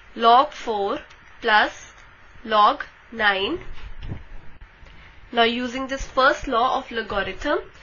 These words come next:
we find that log four plus log nine could be written as log of four multiplied by nine, that is, this is equal to log thirty-six.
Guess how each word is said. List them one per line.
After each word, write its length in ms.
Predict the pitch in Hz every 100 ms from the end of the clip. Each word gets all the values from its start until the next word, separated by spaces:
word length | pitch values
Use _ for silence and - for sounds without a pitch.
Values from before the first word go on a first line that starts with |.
| - - -
we 140 | 269
find 440 | - 247 202 220 302
that 180 | 220 214
log 280 | 214 220 269
four 300 | - 233 277
plus 300 | 285 254 -
log 280 | 226 214 220
nine 400 | 208 185 196 349 - - - -
could 240 | 247 220
be 140 | 311
written 360 | 320 233 214 202
as 460 | 196 214 320 - - - -
log 400 | 226 226 277 240
of 440 | 208 196 294 - - - - - - -
four 320 | - - 254 285
multiplied 720 | 247 220 247 254 233 214 208
by 160 | 220
nine, 400 | 202 185 185 240 330 - - - - - - - -
that 240 | 214 196
is, 300 | 254 349 - - -
this 200 | - 233
is 160 | 311 294
equal 360 | - 226 196 196 -
to 240 | 226 226 320 - - - - - -
log 420 | 214 208 247 302 - - - -
thirty-six. 920 | - 208 240 254 - 269 - - -